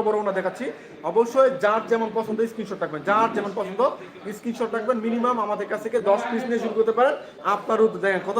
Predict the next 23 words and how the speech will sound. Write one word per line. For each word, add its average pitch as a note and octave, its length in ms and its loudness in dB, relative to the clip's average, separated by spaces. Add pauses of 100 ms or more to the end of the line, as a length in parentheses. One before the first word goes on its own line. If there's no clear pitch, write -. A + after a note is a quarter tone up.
(120)
বড় A3+ 120 6 (120)
বড় G#3+ 100 4 (160)
ওড়না, G#3 240 4 (420)
এগুলো A#3+ 260 0
হচ্ছে B3 240 0 (360)
সম্পূর্ণ A#3+ 400 0 (140)
পাঁচ - 200 2
হাত - 180 0
নামাজি A3 320 0
ওড়না, F#3+ 160 2
এগুলো G3 160 2
হচ্ছে G#3+ 200 0
নামাজি G#3 340 -2
ওড়না, A3+ 180 4 (440)
সম্পূর্ণ A#3 360 0 (140)
পাঁচ A3+ 180 2
হাত A3 100 -4 (100)
ডিজিটাল A3 340 0
প্রিন্টের G3+ 320 -2
মধ্যে। E3 180 0 (680)
এই A3+ 60 8 (160)
ওড়নাগুলো B3 440 4 (120)
একশো G#3+ 200 0